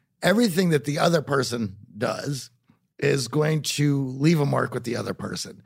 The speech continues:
So if you have social anxiety and you're slowly working to put yourself out there, and how many times have we seen field night where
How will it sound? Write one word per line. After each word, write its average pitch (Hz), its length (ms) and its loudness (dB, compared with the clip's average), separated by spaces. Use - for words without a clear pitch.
So 165 560 2
if 131 260 2
you 147 340 4
have 135 600 2
social 143 480 2
anxiety 180 840 2
and 127 500 -2
you're 123 280 -4
slowly 175 720 4
working 165 300 2
to 151 60 0
put - 160 -2
yourself 147 360 0
out 151 140 2
there, 160 140 2
and 151 100 2
how 240 200 6
many 240 180 2
times 147 280 -2
have 123 160 -6
we 170 160 0
seen 151 280 -4
field 143 300 -2
night 131 180 -2
where 127 300 -2